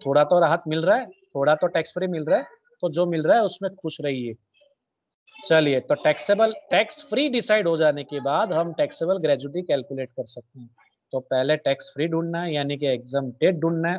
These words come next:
उसके बाद ही possible है कि आप taxable ढूंढ पाएंगे। Steps याद रखेंगे तो आसान है। Taxable ग्रेच्युटी में formula क्या है sir? अगर मुझे calculate करना हो तो received amount minus exempted amount। तो received देख लेते हैं दोस्तों, what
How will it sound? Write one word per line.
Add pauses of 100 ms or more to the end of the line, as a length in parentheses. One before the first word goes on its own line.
(100)
उसके
बाद
ही
possible
है
कि
आप
taxable
ढूंढ
पाएंगे। (540)
Steps
याद
रखेंगे
तो
आसान
है। (960)
Taxable
ग्रेच्युटी
में (120)
formula
क्या
है
sir?
अगर
मुझे
calculate
करना
हो
तो
received
amount
minus (120)
exempted
amount। (1040)
तो
received
देख
लेते
हैं
दोस्तों,
what